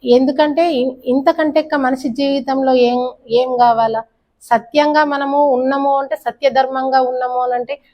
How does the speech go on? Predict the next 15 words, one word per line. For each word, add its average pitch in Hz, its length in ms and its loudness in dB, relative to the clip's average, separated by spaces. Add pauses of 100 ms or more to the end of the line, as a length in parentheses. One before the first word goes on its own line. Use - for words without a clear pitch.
(160)
పది 254 120 2
మందికి 294 360 0
మంచి 269 340 0
చెప్పడం 247 380 0
జరుగుతుంది. 190 640 -2 (540)
ఆరోగ్యం 269 580 0
మీరు 269 160 2
అన్-, 247 360 0 (120)
అందరికంటే 330 640 0
ఎవరు 294 240 2
గొప్పవాళ్ళు? 285 640 0
ఆరోగ్యంగా 262 720 2
ఉన్న 254 200 -2
వాళ్ళే 254 300 0
గొప్పవాళ్ళు. 196 640 -4